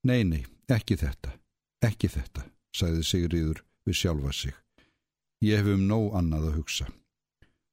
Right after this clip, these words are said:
Hún reyndi að fara að lesa einn stílinn, en hún sá ekki orðaskil. Hún færði lampa nær sér, en hún sá ekkert samt. "Ertu þarna, Sigga mín?"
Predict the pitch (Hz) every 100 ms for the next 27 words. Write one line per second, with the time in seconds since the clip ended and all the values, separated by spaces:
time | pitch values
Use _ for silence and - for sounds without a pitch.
0 | - 92 92 104 98 95 90 87 87 90
1 | 85 85 82 - - 90 73 69 67 -
2 | 92 90 92 - 107 104 85 - 92 90
3 | 76 - - 69 - - _ _ 90 82
4 | 80 80 78 95 98 92 92 98 - 98
5 | 90 - _ - 104 98 - 87 80 -
6 | 80 - - 76 - - - _ _ _
7 | _ _ _ 113 113 - 147 156 151 143
8 | 151 139 110 85 76